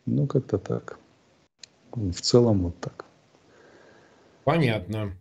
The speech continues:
Speaker 2: То есть это, это в целом все. Но вот смотри, по поводу Бах-, Бахмута. Там, э, э, значит, э, разговоры идут, что, в общем,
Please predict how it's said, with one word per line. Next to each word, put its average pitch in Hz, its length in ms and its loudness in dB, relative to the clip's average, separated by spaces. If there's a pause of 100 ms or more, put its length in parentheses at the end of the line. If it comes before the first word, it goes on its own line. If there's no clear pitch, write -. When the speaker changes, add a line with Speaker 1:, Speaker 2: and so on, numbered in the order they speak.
(600)
Speaker 2:
То 135 80 0
есть 143 120 4
это, 226 180 2
это 190 440 2
в 165 60 -6
целом 185 280 2
все. 165 240 2 (180)
Но 180 140 4
вот 254 120 2
смотри, 240 380 4
по 170 260 2
поводу 220 440 2
Бах-, 151 680 0
Бахмута. 143 1080 2
Там, 262 420 4
э, 240 340 2 (460)
э, 175 480 4
значит, 175 680 0
э, 175 600 4
разговоры 185 760 4
идут, 220 300 0
что, 208 540 2
в 131 220 -2
общем, 170 1120 0